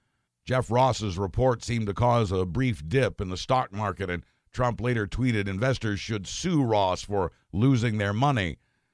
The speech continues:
About the biased F B I agent, Trump tweeted, "Now it all starts to make sense," even though it's really actually evidence that Mueller won't stand for anything less than an impartial investigation.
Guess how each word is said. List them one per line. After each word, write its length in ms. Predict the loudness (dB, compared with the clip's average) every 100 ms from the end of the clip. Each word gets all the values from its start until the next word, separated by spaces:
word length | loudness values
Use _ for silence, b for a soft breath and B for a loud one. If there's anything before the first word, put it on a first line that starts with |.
| _ _ _ _ _ _ _ _
About 320 | -2 0 0
the 240 | 0 0 0
biased 480 | 0 2 0 -4
F 220 | -4 -4 -2
B 140 | 0
I 160 | 2 0
agent, 340 | -2 -4 -4
Trump 240 | -2 -2
tweeted, 400 | -2 -2 0 0
"Now 400 | 0 2 4 4
it 80 | 4
all 160 | 2 0
starts 380 | 0 0 0 -2
to 80 | -4
make 240 | -4 -4
sense," 540 | -2 2 2 0 -8 -14 _ _ _ _ _
even 220 | -8 -4
though 180 | 0 0
it's 300 | 0 -4 -18 -8
really 360 | -2 0 0
actually 400 | 0 -2 -2 0
evidence 340 | 0 0 -4 -4
that 340 | -4 -4 -6
Mueller 360 | -4 0 0 -2
won't 380 | 0 -2 -2
stand 420 | -8 -6 -2 -2 -2
for 120 | 0
anything 360 | 0 0 -2
less 340 | -2 0 0 0
than 180 | -4 -4
an 100 | -2
impartial 640 | -4 -2 0 0 0 -2
investigation. 800 | 0 0 0 -2 -2 -2 -6